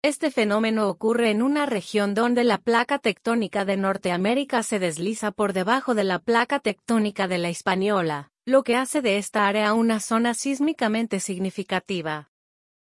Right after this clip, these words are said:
El temblor se sintió con una intensidad moderada en varias localidades cercanas,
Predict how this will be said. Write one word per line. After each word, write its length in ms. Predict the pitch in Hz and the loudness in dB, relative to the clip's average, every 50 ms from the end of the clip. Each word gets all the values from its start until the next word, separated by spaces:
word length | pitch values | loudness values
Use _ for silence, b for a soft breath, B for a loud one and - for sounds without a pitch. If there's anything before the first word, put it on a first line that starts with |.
| _ _ _ _ _ _ _ _ _ _ - | _ _ _ _ _ _ _ _ _ _ -6
El 160 | - 262 277 - | -4 -4 -2 0
temblor 500 | 269 254 254 247 226 247 254 285 330 339 | 0 2 2 2 2 4 4 2 2 0
se 180 | - - 262 | 0 -2 -2
sintió 480 | 240 - 220 202 196 - 208 208 220 220 | -2 -2 -4 -4 -4 -2 -2 -2 -2 0
con 220 | - 214 196 202 | -2 -2 -2 -2
una 220 | 226 262 277 285 277 | 0 -2 -2 -2 -2
intensidad 600 | 247 - 208 190 185 - - 185 180 190 208 - | -2 -2 -2 -2 -2 -4 -4 -4 -4 -4 -2 -2
moderada 580 | 214 214 214 214 208 196 202 202 202 220 214 202 | -2 -2 0 0 0 2 2 2 2 0 0 0
en 120 | 190 180 | 0 0
varias 380 | 180 214 233 240 254 247 240 214 | 0 0 0 2 0 0 0 2
localidades 720 | 226 220 214 - 190 170 165 160 160 190 196 190 190 185 | 2 0 0 0 -2 -2 -2 -2 -2 -2 -2 -2 -2 -4
cercanas, 800 | - - 214 202 196 - 202 180 165 156 151 147 147 - - - | -2 -2 -4 -4 -2 0 0 0 0 0 -4 -6 -8 -10 -16 -20